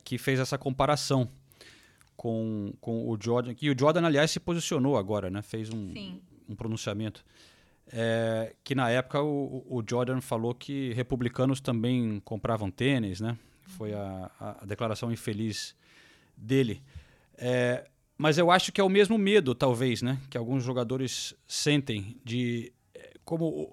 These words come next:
Speaker 1: vocês já disseram, não é uma coisa política, mas acaba, acaba sendo politizado, né? A gente não devia deixar esses políticos politizarem uma coisa dessa, mas acaba sendo, né? É,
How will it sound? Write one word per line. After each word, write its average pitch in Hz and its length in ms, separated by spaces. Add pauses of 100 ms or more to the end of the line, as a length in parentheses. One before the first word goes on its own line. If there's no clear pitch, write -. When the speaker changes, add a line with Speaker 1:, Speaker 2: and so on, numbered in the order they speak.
(120)
Speaker 1:
vocês 143 340
já 143 100
disseram, 135 320
não 151 200
é 180 80
uma 165 160
coisa 139 300
política, 131 580
mas 135 140
acaba, 151 500 (460)
acaba 185 320
sendo 202 280
politizado, 110 640
né? - 140 (140)
A - 40
gente 131 200
não 180 100
devia 180 480
deixar 156 640 (920)
esses 131 280
políticos 139 600 (260)
politizarem 151 880 (400)
uma 135 160
coisa 127 280
dessa, 156 260
mas 156 160
acaba 180 400
sendo, 180 360
né? 113 160 (600)
É, 113 480